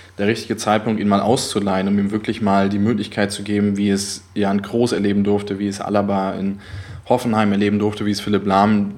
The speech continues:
das ja so ein bisschen das Paradebeispiel für eine Ausleihe ist, damals in Stuttgart erleben durfte, dass man einfach mal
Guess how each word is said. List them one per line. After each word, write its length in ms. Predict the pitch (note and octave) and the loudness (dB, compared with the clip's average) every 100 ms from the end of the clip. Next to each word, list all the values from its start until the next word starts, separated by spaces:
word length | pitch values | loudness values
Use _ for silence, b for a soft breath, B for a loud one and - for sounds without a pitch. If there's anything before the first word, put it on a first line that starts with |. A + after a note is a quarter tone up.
| - | -10
das 200 | - G2 | -4 -4
ja 80 | G#2 | -2
so 40 | G2 | -2
ein 80 | |
bisschen 140 | G2 G2+ | -2 -4
das 80 | - | -2
Paradebeispiel 720 | G2 G#2 A2 G2 G2+ G2+ G#2 | 2 2 2 0 0 -2 -4
für 80 | G#2+ | -2
eine 100 | F#2 | 0
Ausleihe 480 | G2+ G2+ G#2+ F#2+ | 0 -2 -2 -2
ist, 260 | F#2+ F#2+ - B B B - | -2 -4 -8 B B B -2
damals 260 | G2+ G2 | 2 2
in 60 | G2+ | 0
Stuttgart 340 | - B2+ A#2+ | -4 0 0
erleben 280 | G#2 G2+ G2 | 2 2 2
durfte, 260 | G2 G2+ A2+ | 2 0 -2
dass 160 | A2+ | -2
man 80 | A#2 | -2
einfach 260 | G#2 G#2+ G#2 | 0 -2 0
mal 320 | G2+ G2 | 2 2